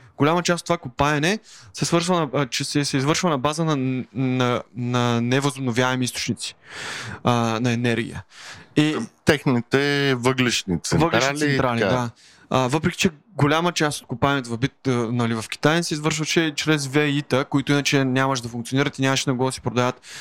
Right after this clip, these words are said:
Speaker 1: електричеството. Но
Speaker 2: Между другото, извинявам се, Влад,
Speaker 1: Да.
Speaker 2: ще прекъсвам. Големите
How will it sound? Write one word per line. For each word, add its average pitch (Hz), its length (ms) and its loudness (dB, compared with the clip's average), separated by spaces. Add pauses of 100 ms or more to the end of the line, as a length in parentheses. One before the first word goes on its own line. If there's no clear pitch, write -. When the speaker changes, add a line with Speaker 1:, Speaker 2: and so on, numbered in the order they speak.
(140)
Speaker 1:
електричеството. - 640 -2 (520)
Но 147 200 2
Speaker 2:
Между 95 180 2
другото, 139 580 0
извинявам 110 480 2
се, - 180 -2
Влад, 92 340 0
Speaker 1:
Да. 123 100 0
Speaker 2:
ще 120 240 -2
прекъсвам. 82 960 -2 (1600)
Големите 127 1000 2